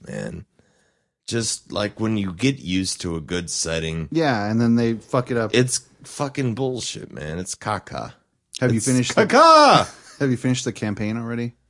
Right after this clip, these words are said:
Speaker 1: Only did one mission on campaign.
Speaker 2: Okay, you've just been playing multiplayer.
Speaker 1: I've been doing multiplayer,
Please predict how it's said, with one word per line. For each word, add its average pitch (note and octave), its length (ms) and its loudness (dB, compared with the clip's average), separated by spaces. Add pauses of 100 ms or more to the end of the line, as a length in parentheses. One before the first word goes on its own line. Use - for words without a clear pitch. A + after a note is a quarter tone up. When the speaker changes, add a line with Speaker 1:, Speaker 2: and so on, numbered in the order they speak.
(680)
Speaker 1:
Only G#3+ 240 8
did G#3 220 8
one F#3 240 6
mission E3+ 320 4
on D3+ 180 2
campaign. F#2+ 880 -2
Speaker 2:
Okay, F2+ 360 -4 (100)
you've G2 160 -6
just F2+ 160 -8
been F2+ 80 -14
playing D#2+ 400 -12 (300)
multiplayer. D#2+ 520 -12 (140)
Speaker 1:
I've C3+ 220 4
been E3+ 140 2
doing G3+ 200 6
multiplayer, G#2+ 960 2